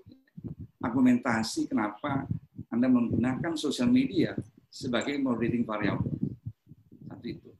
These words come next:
Yang, yang kedua juga yang cukup menarik adalah ketika kita bicara vigilante dan juga firm inisiatif ketika terkait dengan pembentukan komunitas.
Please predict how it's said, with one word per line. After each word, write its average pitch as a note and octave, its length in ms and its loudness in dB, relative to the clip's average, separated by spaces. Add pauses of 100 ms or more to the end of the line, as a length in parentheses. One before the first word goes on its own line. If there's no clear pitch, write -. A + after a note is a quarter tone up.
Yang, C3 280 2 (200)
yang C3+ 200 6 (840)
kedua D3 480 2
juga C3 400 -6
yang B2 240 6
cukup - 240 -6
menarik C3+ 320 0
adalah A2+ 160 0
ketika C3 320 -2
kita B2+ 320 -4
bicara A#2+ 400 -2
vigilante A2 720 -4
dan G2+ 240 -2
juga - 400 -2 (160)
firm A2 400 0
inisiatif G#2+ 640 -4 (320)
ketika - 480 -8
terkait G#2 480 -2
dengan G2 240 -6
pembentukan - 640 -8
komunitas. - 720 -6